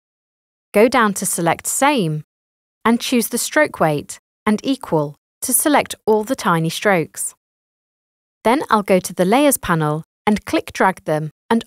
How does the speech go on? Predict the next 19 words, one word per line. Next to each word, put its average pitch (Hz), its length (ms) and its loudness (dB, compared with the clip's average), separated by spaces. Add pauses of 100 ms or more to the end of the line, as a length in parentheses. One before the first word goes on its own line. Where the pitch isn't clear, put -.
offer 302 260 4
them 165 240 0
to - 140 -4
the 196 160 -6
outline 170 460 2
layer 151 420 -2 (120)
that 220 200 2
I've 269 180 2
named 156 320 -4
Ginkgo, 165 540 -2 (440)
and 240 160 4
then 208 180 4
release. 220 640 0 (1300)
Now 220 260 4
the 339 80 -2
curves 175 380 0
are - 160 -2
only 277 280 2
visible 165 540 0